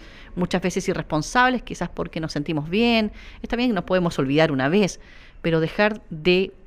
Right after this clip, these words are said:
eh, hacer lo que debemos hacer, de cuidarnos, no solo, eh, seguir un tratamiento al pie de la letra, sino que además el entorno tiene que ayudar a eso, el resto de la familia,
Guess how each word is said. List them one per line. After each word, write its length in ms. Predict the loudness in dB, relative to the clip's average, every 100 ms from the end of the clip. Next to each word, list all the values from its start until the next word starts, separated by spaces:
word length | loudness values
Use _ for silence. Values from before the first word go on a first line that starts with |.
| -12
eh, 220 | -10 -8 -8
hacer 260 | -2 2 4
lo 100 | 2
que 80 |
debemos 320 | 2 0 -2 -4
hacer, 320 | -2 -2 0
de 100 | -4
cuidarnos, 800 | -2 4 4 4 2 -2 -4 -6
no 140 | -6
solo, 360 | -4 -2 -2 -2
eh, 160 | -10 -8
seguir 340 | -2 4 4
un 100 | 2
tratamiento 480 | 0 0 0 -2 -2
al 100 | -2
pie 140 | 0
de 40 | 2
la 100 | 2
letra, 380 | 0 -2 -6 -6 -20 -20 -14
sino 240 | -4 -4
que 80 | 0
además 460 | 0 0 -2 -2 -2
el 140 | 0
entorno 720 | 0 -2 2 4 4 4 0 0
tiene 320 | 0 0 0
que 80 | 0
ayudar 320 | 2 2 2
a 80 | 0
eso, 220 | 0 -4
el 80 | -4
resto 220 | -4 -2
de 40 |
la 80 | -2
familia, 520 | 0 0 2 2 -2